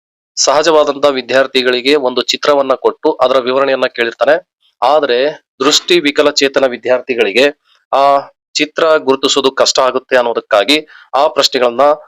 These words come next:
ಸಾಧಾರಣ ಪ್ರಶ್ನೆಗಳಾಗಿ ಪರಿವರ್ತನೆ ಮಾಡಿ ಕೊಡುವಂತದ್ದನ್ನ ನಾವಿಲ್ಲಿ ಗಮನಿಸಬಹುದಾಗಿದೆ. ದೃಷ್ಟಿ ವಿಕಲಚೇತನ ವಿದ್ಯಾರ್ಥಿಗಳಿಗೆ ಇಲ್ಲಿ ಯಾವುದೇ ಆಯ್ಕೆಗಳು ಇರೋದಿಲ್ಲ. ಒಟ್ಟು ಮೂರು ಪ್ರಶ್ನೆಗಳನ್ನ ನಿಗದಿಪಡಿಸಿದ್ದಾರೆ. ಆ ಮೂರು ಪ್ರಶ್ನೆಗಳಿಗೆ ನಾವು ಬೇರೆ ಮೂರು ಪ್ರಶ್ನೆಗಳು, ಸಾಧಾರಣವಾದಂತ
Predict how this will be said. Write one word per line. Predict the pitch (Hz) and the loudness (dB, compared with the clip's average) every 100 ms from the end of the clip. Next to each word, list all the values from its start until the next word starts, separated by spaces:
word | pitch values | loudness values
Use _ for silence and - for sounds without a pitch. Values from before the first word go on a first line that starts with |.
| - | -6
ಸಾಧಾರಣ | - 127 143 147 | -2 0 2 2
ಪ್ರಶ್ನೆಗಳಾಗಿ | 143 123 123 120 117 | 0 -2 0 0 -2
ಪರಿವರ್ತನೆ | 120 120 135 131 - 120 | -2 -2 0 -2 -2 0
ಮಾಡಿ | 107 113 - | 0 -2 -4
ಕೊಡುವಂತದ್ದನ್ನ | - 143 143 127 113 120 139 - | -2 2 2 0 0 2 0 -2
ನಾವಿಲ್ಲಿ | 127 127 117 117 | -2 -2 -2 -2
ಗಮನಿಸಬಹುದಾಗಿದೆ. | 120 120 113 113 110 101 90 80 - _ _ _ _ _ _ _ _ _ _ | -2 -2 -2 0 2 2 0 -4 -6 _ _ _ _ _ _ _ _ _ _
ದೃಷ್ಟಿ | 135 143 165 | -2 0 0
ವಿಕಲಚೇತನ | 156 147 147 143 135 135 | -2 0 0 0 0 0
ವಿದ್ಯಾರ್ಥಿಗಳಿಗೆ | 120 120 131 123 123 135 147 - _ _ _ _ _ | 0 -2 0 -2 0 2 0 -4 _ _ _ _ _
ಇಲ್ಲಿ | 131 127 | -4 0
ಯಾವುದೇ | 120 127 | 2 2
ಆಯ್ಕೆಗಳು | - 113 127 127 123 | 0 0 0 -2 0
ಇರೋದಿಲ್ಲ. | 123 123 131 | 0 0 0
ಒಟ್ಟು | 127 - 120 | 0 -4 -4
ಮೂರು | 113 139 147 123 - _ _ _ | -2 -2 -2 -6 -10 _ _ _
ಪ್ರಶ್ನೆಗಳನ್ನ | 127 123 131 123 123 | -4 0 0 2 0
ನಿಗದಿಪಡಿಸಿದ್ದಾರೆ. | 117 120 127 113 123 120 131 143 _ _ 123 | 0 -2 -2 -4 0 0 0 -2 _ _ -4
ಆ | |
ಮೂರು | 123 131 143 | -2 -2 -2
ಪ್ರಶ್ನೆಗಳಿಗೆ | 135 120 123 117 113 147 156 _ _ - | -2 -2 -2 -2 0 0 -2 _ _ -4
ನಾವು | 127 123 123 - 117 | -2 -2 -6 -8 -2
ಬೇರೆ | 135 151 | 0 0
ಮೂರು | 131 131 | 0 -2
ಪ್ರಶ್ನೆಗಳು, | 127 117 117 123 | -2 -2 -2 -4
ಸಾಧಾರಣವಾದಂತ | - 113 120 131 131 123 117 117 110 | -2 0 0 0 0 0 -2 -2 -2